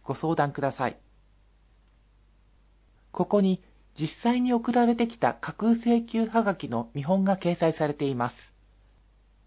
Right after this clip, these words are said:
内容を読みます。特定消費料金未納に関する訴訟最終告知のお知らせ。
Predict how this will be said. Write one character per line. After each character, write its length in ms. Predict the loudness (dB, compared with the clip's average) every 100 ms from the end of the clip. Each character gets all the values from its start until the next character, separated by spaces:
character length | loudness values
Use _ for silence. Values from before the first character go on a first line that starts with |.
| _ -6
内 240 | -2 0
容 220 | 2 2 0
を 80 |
読 160 | -2 -4
み 120 | -4
ま 140 | -4 -6
す。 220 | -12 -20 _ _ _ _ _ _ _ _ _ _ _
特 320 | -6 -6 -8
定 300 | -2 2 2
消 360 | 2 2 2 2
費 220 | 0 0
料 240 | 4 4 4
金 320 | -2 -4 -4
未 140 | 0
納 180 | 2 2
に 160 | 0 0
関 260 | 0 0
す 200 | -2 -2
る 200 | -2 -4 -8 _ _ _ _
訴 140 | -4 -4
訟 440 | 0 0 2 -2 -8 _
最 280 | -4 0 0
終 360 | 0 0 0 2
告 260 | 0 0
知 160 | -8 -6
の 180 | -4 -6
お 100 | -10
知 140 | -6 -4
ら 120 | -4
せ。 280 | -4 -6